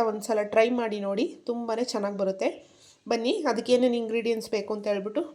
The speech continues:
ನಾನು ತೋರಿಸ್ತೀನಿ. ನೋಡಿ, ಮೊದಲಿಗೆ ಇದೆಲ್ಲ ರುಬ್ಕೊಳ್ಬೇಕು.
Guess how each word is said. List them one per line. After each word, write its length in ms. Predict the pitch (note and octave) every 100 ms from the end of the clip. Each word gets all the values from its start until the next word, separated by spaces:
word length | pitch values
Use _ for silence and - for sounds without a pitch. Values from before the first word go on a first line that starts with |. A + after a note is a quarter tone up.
| A3
ನಾನು 180 | G3 D4+ - - -
ತೋರಿಸ್ತೀನಿ. 540 | A3 A3+ A#3 - G#3 E4+ - _ _ _ _ _ _ _ _ A3+
ನೋಡಿ, 160 | G#3+ B3+ F#4+
ಮೊದಲಿಗೆ 380 | A3 G3 G#3+ A3 - - - - -
ಇದೆಲ್ಲ 260 | B3 A#3 B3 G4 - -
ರುಬ್ಕೊಳ್ಬೇಕು. 640 | A3+ G#3 B3 A3 F#3+ A3